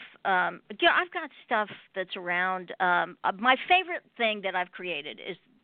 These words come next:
the piece that I just wrote, The Time Has Come to Talk About Oysters, which is on the Los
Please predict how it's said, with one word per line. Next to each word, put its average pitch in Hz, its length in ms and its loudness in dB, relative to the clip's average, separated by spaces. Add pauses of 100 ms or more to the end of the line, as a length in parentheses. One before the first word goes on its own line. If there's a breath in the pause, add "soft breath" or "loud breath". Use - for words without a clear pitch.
(160)
the 196 80 -2
piece 196 300 -6
that 175 120 4
I 165 120 4
just 170 300 -6
wrote, 160 300 0 (480 soft breath)
The 196 80 2
Time 208 320 6
Has 185 100 -4 (100)
Come 180 360 0
to 175 160 2 (120)
Talk 175 220 6
About 170 300 6
Oysters, 170 540 -2
which 170 200 -8
is 170 100 -8
on 165 140 2
the 165 80 0
Los 156 240 0